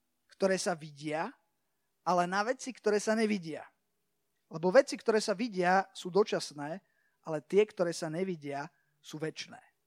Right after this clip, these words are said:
OK? Ten verš, ktorý som prečítal prvý, hovorí o tom, že dobre, viditeľné, neviditeľné.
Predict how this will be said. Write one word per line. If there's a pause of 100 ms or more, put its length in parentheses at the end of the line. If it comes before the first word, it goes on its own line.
(920)
OK? (300)
Ten
verš,
ktorý
som
prečítal
prvý, (160)
hovorí
o
tom,
že
dobre,
viditeľné,
neviditeľné.